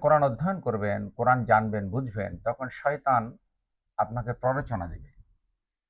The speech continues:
ঠিক তেমনিভাবে যখন রাষ্ট্রে, জীবনে, অর্থনীতিতে, বিচার বিভাগে, শিক্ষা বিভাগে পুরোটা জীবন যখন আপনি কোরআন অনুযায়ী চালাতে চাইবেন, তখন ইসলাম বিরোধী শক্তি যারা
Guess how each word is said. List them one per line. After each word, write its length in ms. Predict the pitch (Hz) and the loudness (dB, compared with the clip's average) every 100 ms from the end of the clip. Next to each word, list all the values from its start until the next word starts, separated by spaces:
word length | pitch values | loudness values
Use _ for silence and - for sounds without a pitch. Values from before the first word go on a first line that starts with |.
| _ - - | _ -20 -4
ঠিক 360 | 202 240 - - | -2 -2 -4 -4
তেমনিভাবে 580 | 160 180 156 120 113 | 0 2 2 2 0
যখন 400 | 104 123 143 131 | 0 0 0 0
রাষ্ট্রে, 640 | 117 131 - - 120 110 87 | 2 2 0 -6 -4 -4 -4
জীবনে, 560 | 107 117 113 110 104 101 _ - | -2 0 0 -2 -6 -12 _ -8
অর্থনীতিতে, 720 | 113 - 139 120 113 107 101 | -6 -4 -2 -2 -2 -4 -4
বিচার 320 | 98 110 120 104 | -4 0 0 0
বিভাগে, 440 | 110 120 110 107 | 2 2 2 -2
শিক্ষা 340 | - - - | -8 -8 -6
বিভাগে 420 | 110 101 92 78 - _ _ - _ | -4 0 0 0 -14 _ _ -20 _
পুরোটা 440 | 156 196 254 233 | 4 4 4 2
জীবন 400 | 160 127 117 113 | 2 2 2 2
যখন 240 | 110 113 107 | -2 -2 -2
আপনি 220 | 95 104 | -2 -6
কোরআন 580 | - 107 131 180 175 170 | -2 2 4 4 0 -2
অনুযায়ী 380 | 120 117 107 107 | -4 -2 -2 -2
চালাতে 380 | 117 98 92 95 | 0 0 0 -6
চাইবেন, 380 | 92 87 82 - _ | -8 -8 -10 -20 _
তখন 440 | 131 - 127 113 - _ _ _ _ _ _ _ _ _ - - - | -2 0 0 -2 -8 _ _ _ _ _ _ _ _ _ -20 -16 -16
ইসলাম 300 | - 127 110 | -2 0 0
বিরোধী 440 | 123 160 139 120 - | -2 -2 -4 -6 -8
শক্তি 680 | - 170 - - 107 - - - | -4 -4 -4 -6 -6 -8 -16 -18
যারা 460 | 87 92 95 90 | -6 -2 0 0